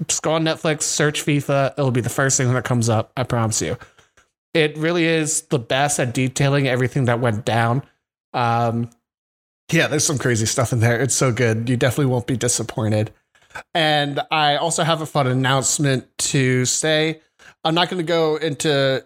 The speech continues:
fine details just yet, but happy to say that at some point in the next few months, we'll be having an interview with a former manager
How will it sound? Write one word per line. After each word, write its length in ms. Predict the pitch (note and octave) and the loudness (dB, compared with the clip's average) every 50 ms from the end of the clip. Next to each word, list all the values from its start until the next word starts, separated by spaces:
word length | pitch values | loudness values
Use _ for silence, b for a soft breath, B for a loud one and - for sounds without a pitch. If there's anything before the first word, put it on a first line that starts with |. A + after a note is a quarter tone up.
| _ _ | _ _
fine 280 | _ - F3+ E3 D#3+ C#3+ | _ 0 2 2 2 2
details 420 | C#3+ D#3+ C#3+ - D#3+ D3 C#3+ B2 | 0 -2 -2 0 0 0 0 0
just 260 | - - C#3+ B2 - - | 0 0 -2 -2 0 0
yet, 340 | C3+ B2+ C3+ C3+ - - | 2 2 2 2 0 -2
but 380 | - C#3 B2+ B2 B2 B2 A#2+ - - | -2 0 2 2 2 0 -2 -4 -4
happy 260 | - - D#3 D3+ C#3+ | -4 -2 -2 -2 -2
to 60 | D3 C#3 | -4 -4
say 320 | - - D3 C#3 C3+ C#3 | -4 -2 0 0 0 0
that 240 | C#3 C3 A#2 A#2+ B2+ | -2 -2 0 0 0
at 180 | A#2 - - | -2 -2 -4
some 220 | - - D#3+ C#3+ C#3+ | -2 -2 0 0 -2
point 400 | - - E3+ D3+ D3+ D3 - - | -4 -4 -2 -2 -2 -2 -2 -4
in 40 | D3 | -2
the 80 | C#3 | -2
next 280 | C3 C#3+ C3+ A#2+ - - | 0 0 -2 -2 -4 -2
few 180 | - D#3 C3+ | -2 0 0
months, 380 | B2+ B2+ C3 C3+ C3+ C3 - - | 0 0 0 0 -2 -2 -4 -4
we'll 360 | D3+ B2 B2+ B2 B2 A#2+ B2 - | -2 0 0 0 0 -2 -4 -4
be 240 | - C#3 B2 B2 A#2+ | -2 0 0 0 0
having 340 | B2 - - D3 C3+ C#3 C3 | 0 0 0 0 0 0 0
an 60 | B2+ - | -2 0
interview 680 | - C#3+ C3 - C#3+ B2+ C3+ C3 B2+ B2+ B2+ B2+ B2 A#2 - _ | -2 -2 -2 -2 -2 0 0 0 2 2 2 0 -2 -4 -4 _
with 420 | C3+ C3 B2 B2 B2 A#2+ B2 C3 E3 - _ D3 | -2 0 2 2 2 0 -2 -4 -8 -6 _ 0
a 320 | C3 B2+ B2+ A#2+ A#2+ B2+ | 0 2 2 2 0 -2
former 560 | - - - - - C3 B2+ B2+ C3 B2+ B2 | -4 -8 -6 -2 0 0 2 2 2 2 0
manager 600 | A#2+ B2+ C3+ C3+ C3+ C3+ B2+ A#2+ C3 B2+ B2+ B2 | 0 0 0 2 2 0 0 0 0 0 0 0